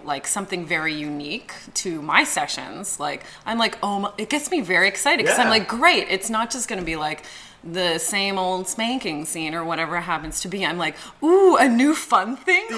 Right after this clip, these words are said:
Speaker 1: Oh my God, great.
Speaker 2: <laughs>
Speaker 1: Let's do this." Like, then you're, you get creatively engaged 'cause you're
Speaker 2: Yeah.
Speaker 1: not, you're, like, not going to your, you know, your ten little poses that you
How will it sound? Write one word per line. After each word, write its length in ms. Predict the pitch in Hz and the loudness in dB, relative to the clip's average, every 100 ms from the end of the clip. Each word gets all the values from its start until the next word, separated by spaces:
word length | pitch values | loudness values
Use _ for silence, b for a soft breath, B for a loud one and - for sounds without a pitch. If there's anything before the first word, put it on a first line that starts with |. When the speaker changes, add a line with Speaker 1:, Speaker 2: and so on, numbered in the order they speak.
| - | 2
Speaker 1:
Oh 160 | 311 311 | 4 6
my 160 | 330 277 | 4 2
God, 340 | 349 359 359 | 0 0 -2
great. 720 | 240 269 285 320 415 294 196 196 | -4 -4 -2 -2 0 0 0 -2
Speaker 2:
<laughs> 80 | 262 | -2
Speaker 1:
Let's 280 | - - | -2 -4
do 180 | - 302 | 0 2
this." 300 | 330 156 - | 2 -2 -2
Like, 140 | 180 B B | -4 B B
then 160 | - 262 | 2 4
you're, 200 | 359 262 | 4 2
you 180 | 220 220 | 0 2
get 160 | 208 - | 0 0
creatively 560 | - 208 247 190 180 | -2 0 0 0 -2
engaged 680 | 160 180 233 208 139 - - | -2 -2 -2 -2 -4 -10 -8
'cause 320 | - 160 160 B B - | -8 -6 -6 B B -4
you're 100 | 180 | -2
Speaker 2:
Yeah. 60 | |
Speaker 1:
not, 200 | 165 - | -2 -4
you're, 220 | 180 175 | -4 -4
like, 320 | 151 147 147 185 | -4 -4 -6 2
not 280 | 165 165 | 6 6
going 280 | 175 180 175 | 4 -2 -2
to 160 | 175 196 | -4 -4
your, 340 | 180 156 151 | -4 -4 -4
you 140 | 147 147 | -6 -6
know, 160 | 147 | -6
your 280 | 147 143 143 - - - | -6 -6 -10 -12 -14 -4
ten 360 | 190 151 151 | -2 -2 -4
little 220 | 147 143 143 | -8 -8 -6
poses 560 | 196 185 180 143 147 | -2 -2 -2 -6 -8
that 160 | 156 - | -8 -8
you 200 | 139 | -6